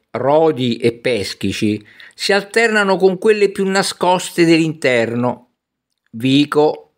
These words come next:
San Nicandro, sempre la stessa regola, centri storici fascinosi,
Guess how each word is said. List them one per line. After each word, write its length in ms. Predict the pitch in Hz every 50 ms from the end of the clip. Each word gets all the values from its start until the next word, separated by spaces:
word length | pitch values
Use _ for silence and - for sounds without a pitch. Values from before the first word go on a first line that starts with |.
| _ _
San 360 | _ - - - 139 123 117
Nicandro, 880 | 113 110 - 135 135 139 139 143 143 139 135 135 139 143 131 - - _ _ _ _ _ _ _
sempre 380 | - - - 269 254 254 233
la 140 | 214 190 160
stessa 340 | - - 143 127 - - 101
regola, 500 | 90 92 87 85 82 90 85 82 - _ _ _ _ _ _ _ _ _
centri 460 | - - - 165 160 156 - - 151
storici 680 | 139 - - - 208 196 180 156 123 117 113 - 127
fascinosi, 960 | 117 - 151 151 - - - - 175 185 208 220 226 226 220 - - 180 -